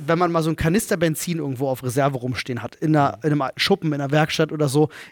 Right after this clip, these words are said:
ist das der Geruch. Das ist Werkstattgeruch. Das ist das, was den meisten Geruch verbreitet. Gepaart mit Motorölen und ein bisschen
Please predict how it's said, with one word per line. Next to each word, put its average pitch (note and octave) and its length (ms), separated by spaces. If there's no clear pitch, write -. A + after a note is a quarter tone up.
ist E3 180
das F3+ 160
der F3 140
Geruch. C3+ 400
Das - 240
ist C3 260
Werkstattgeruch. - 840
Das D#3+ 200
ist E3+ 140
das, D#3+ 160
was C#3+ 140
den C#3+ 100
meisten C3+ 280
Geruch B2 200
verbreitet. A2 440
Gepaart F3 480
mit C#3+ 160
Motorölen D#3 600
und D3 160
ein C3+ 120
bisschen C3+ 440